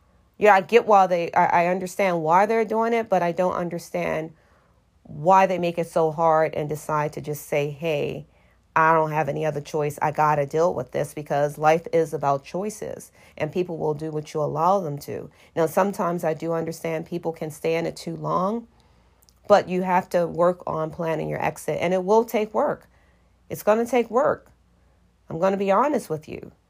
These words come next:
but it's worth the work. It's worth doing. Nobody, ain't nobody got time to be losing yourself to someone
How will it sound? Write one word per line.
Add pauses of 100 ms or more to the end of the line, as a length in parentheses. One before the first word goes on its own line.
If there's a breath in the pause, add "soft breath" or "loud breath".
(340)
but (560)
it's
worth
the
work. (320)
It's
worth
doing. (420)
Nobody,
ain't
nobody
got
time
to
be (300 soft breath)
losing
yourself
to
someone